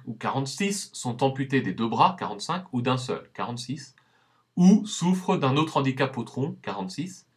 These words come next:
mais d'aucun handicap au niveau des jambes. Par exemple, le Sud-Africain Oscar Pistorius, amputé des deux jambes,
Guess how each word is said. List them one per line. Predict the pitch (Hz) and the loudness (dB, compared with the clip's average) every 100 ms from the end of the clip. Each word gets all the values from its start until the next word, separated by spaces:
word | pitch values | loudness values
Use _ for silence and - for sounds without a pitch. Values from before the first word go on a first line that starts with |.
| _ _ _ - | _ _ _ -4
mais | 120 | -2
d'aucun | 117 143 147 180 180 | 4 4 6 6 6
handicap | 139 120 127 147 - | 4 0 0 -2 -2
au | |
niveau | 127 135 | 0 2
des | 135 | 2
jambes. | 113 85 - _ _ _ _ _ _ _ _ _ _ _ _ _ - - | 0 -4 -6 _ _ _ _ _ _ _ _ _ _ _ _ _ -20 2
Par | 135 120 | 6 6
exemple, | 107 139 185 - - _ _ _ _ - | 6 4 4 0 -12 _ _ _ _ -10
le | |
Sud-Africain | 107 - 165 151 160 147 151 139 | -6 2 4 4 2 0 0 2
Oscar | 143 - 135 | 0 2 0
Pistorius, | 135 - 117 117 180 - - _ _ _ | 0 -4 -2 0 -2 -6 -16 _ _ _
amputé | 160 139 143 151 | -2 0 -2 -2
des | 139 - | -2 2
deux | 135 | 6
jambes, | 131 123 165 | 6 6 4